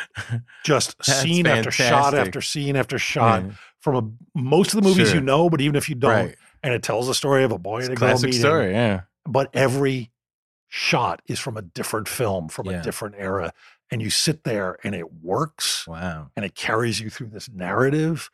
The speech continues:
Speaker 2: Wow.
Speaker 1: And it's, it's like, I've seen it a bunch of times. Every time I see it, I'm like, I'm both, like, just demolished by its brilliance.
Speaker 2: Yeah.
Speaker 1: And then there's this, also this little thing of, like, "Oh, fuck, man. That's all
Speaker 2: <laughs>
Speaker 1: we, we just, this is all we, we just tell the same stu-,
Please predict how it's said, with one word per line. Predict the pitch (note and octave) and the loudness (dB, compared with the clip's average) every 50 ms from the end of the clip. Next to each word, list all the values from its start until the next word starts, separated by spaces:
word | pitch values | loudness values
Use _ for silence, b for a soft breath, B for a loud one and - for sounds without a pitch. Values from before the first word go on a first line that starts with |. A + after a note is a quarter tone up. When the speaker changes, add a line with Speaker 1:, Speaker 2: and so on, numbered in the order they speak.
| _ | _
Speaker 2:
Wow. | F2+ F2+ F2+ G2+ B2 C3+ A2+ - D#3 | -12 -8 -6 -4 -4 -4 -4 -2 0
Speaker 1:
And | D3 B2+ A#2+ | 0 0 0
it's, | A2 - C#3+ | -2 -4 -6
it's | C3 C3 - - - | -6 -6 -8 -6 -8
like, | C3 A#2 - | -8 -6 -6
I've | A#2 A2 | -4 -2
seen | - F3 D#3+ | 0 0 0
it | C#3+ | 0
a | G2+ | -2
bunch | F2 F#2 A2 B2 A#2 - | -4 -4 -4 -2 -2 -4
of | C3 | -2
times. | - D#3+ C#3 C3+ B2 | 0 0 2 2 2
Every | C#3 D3 D#3+ | 2 0 2
time | - E3 C3+ | 2 2 2
I | |
see | G#2 - - C#3 C3 | 2 0 -2 -2 0
it, | C3+ | 2
I'm | C3 A#2+ | 2 2
like, | A#2 A#2 A2 - | 2 0 0 -2
I'm | A#2+ A#2+ | -4 -6
both, | G#2 G2 A2 G#2 F#2+ - - - _ _ _ _ _ _ | -4 -2 -4 -4 -4 -8 -14 -20 _ _ _ _ _ _
like, | - G#2+ G2 F#2 E2+ _ _ _ _ _ _ _ _ _ _ _ _ _ _ _ _ _ - | -12 -12 -12 -12 -14 _ _ _ _ _ _ _ _ _ _ _ _ _ _ _ _ _ -12
just | - - - - | -10 -10 -8 -8
demolished | - F#2+ F2+ F#2 A2+ B2 D3+ C#3+ A#2+ A2 - - | -8 -8 -2 2 4 6 6 6 4 2 -2 -4
by | C3 A#2+ G#2 | -4 -4 -4
its | G2 E2+ | -6 -8
brilliance. | G2 G#2+ A#2 B2+ C3 B2 A#2 A2 G2+ G2 - - - | -6 0 2 4 4 4 4 2 0 -2 -6 -6 -2
Speaker 2:
Yeah. | G2 G2 F#2+ F2 E2 D#2+ - | 0 0 0 0 -2 -4 -4
Speaker 1:
And | A#2+ B2+ | -4 0
then | C#3 | 2
there's | C#3+ A#2+ G#2+ | 2 2 2
this, | A#2+ - - - - | 0 -2 -4 -4 -2
also | - C3 - - C3+ | -2 0 0 0 -2
this | G#2+ - - - | -2 -2 -2 -2
little | B2+ B2+ B2+ A#2+ | -2 -2 -2 -2
thing | A#2 - B2 A#2 G#2 | -2 -2 -4 -4 -6
of, | G#2+ F2+ G2+ | -8 -8 -8
like, | G2+ G2 F#2+ F2+ - - _ _ _ _ _ _ _ _ _ | -8 -8 -8 -10 -12 -20 _ _ _ _ _ _ _ _ _
"Oh, | - - | -20 -20
fuck, | - - - - - - - - | -18 -14 -12 -10 -10 -10 -12 -16
man. | F2+ D#2+ F2+ F#2+ G#2+ - _ _ - | -16 -16 -16 -16 -18 -20 _ _ 0
That's | C3 - - | 0 0 0
all | B2 | -2
Speaker 2:
<laughs> | D3 | -4
Speaker 1:
we, | D#3+ | -8
we | - F3 E3+ F#3 | -8 -8 -8 -8
just, | E3 - F3 - _ _ _ _ _ - | -8 -8 -12 -14 _ _ _ _ _ -20
this | E3+ - | -12 -6
is | A#3+ | -4
all | G#3+ E3 | -2 -2
we, | C#3 | -2
we | C3 A#3 A#3 | -2 -2 -4
just | A#3 - - | -4 0 0
tell | G#3+ - | 0 0
the | C3+ | 2
same | - - G#3 D#3+ | 2 0 0 0
stu-, | - - - G#3+ | 0 -2 -2 -4